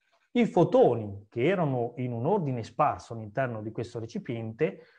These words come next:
assunsero, o meglio, replicarono l'elica del D N A campione messo all'interno della provetta. Quindi cosa successe? Che l'inserimento di questo campione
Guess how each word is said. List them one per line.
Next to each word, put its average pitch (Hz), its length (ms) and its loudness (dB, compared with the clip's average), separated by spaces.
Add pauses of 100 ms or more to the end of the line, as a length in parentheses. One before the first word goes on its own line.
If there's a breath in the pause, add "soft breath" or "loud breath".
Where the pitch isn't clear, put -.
(220 loud breath)
assunsero, 180 840 2
o 214 320 2
meglio, 135 380 0
replicarono 165 1160 0
l'elica 165 520 0
del 123 180 -2
D 120 180 -2
N 143 120 -2
A 139 340 0
campione 165 500 -2
messo 135 340 -4
all'interno 147 380 -4
della 107 200 -8
provetta. 101 580 -12 (420 soft breath)
Quindi 165 500 0
cosa 190 240 2
successe? 123 640 -6
Che 139 520 0
l'inserimento 180 840 0
di 113 100 -2
questo 123 320 -4
campione 127 800 -6